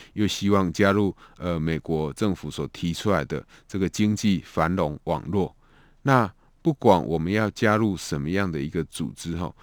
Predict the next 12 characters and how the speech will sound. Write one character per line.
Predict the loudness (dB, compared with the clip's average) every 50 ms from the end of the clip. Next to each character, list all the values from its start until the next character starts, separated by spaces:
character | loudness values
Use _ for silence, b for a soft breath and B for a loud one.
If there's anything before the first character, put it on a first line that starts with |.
| b b b
我 | -6 -4 -2
想 | 0 2 2 0 0 -4 -4
目 | -2 2 2 2 2
前 | 0 -2 -2 -2 -2 -2 -4
台 | -8 -6 -2 0 0 2
湾 | 4 4 4 4 2 2
的 | 2 0 0 -2 b b b b b
一 | -6 -2
个 | 2 2 2 2 0
供 | 0 0 2 2 4
应 | 4 2 4
链 | 4 4 2 2